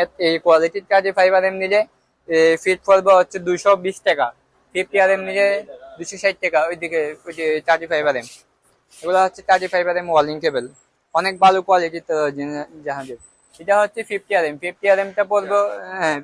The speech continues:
ফিফটি আর এম টা পড়বে হচ্ছে ফিট একশো, দুইশো, দুইশো বিশ টা-, তিরিশ টাকা, দুইশো তিরিশ টাকা ফিট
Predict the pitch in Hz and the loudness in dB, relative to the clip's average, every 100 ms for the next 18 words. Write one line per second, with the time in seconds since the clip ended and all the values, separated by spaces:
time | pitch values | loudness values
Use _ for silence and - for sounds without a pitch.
0 | 160 175 - 196 196 196 202 190 196 185 | -10 -16 -2 2 2 0 -4 0 -2 2
1 | 196 190 - 208 214 208 208 208 208 _ | 0 0 0 2 2 2 -2 -2 -2 _
2 | _ _ _ 165 - - 208 202 202 202 | _ _ _ 0 0 0 4 8 8 6
3 | 214 _ _ - 165 196 220 226 202 185 | 2 _ _ -18 0 0 4 2 2 -6
4 | 190 220 214 - 202 175 185 - - 196 | -2 -2 -4 -8 -12 -14 -18 -20 -14 -8
5 | 190 - 185 160 160 180 202 185 - 202 | -8 -2 0 0 -4 -10 -8 -8 -6 -4
6 | 185 185 | -2 -2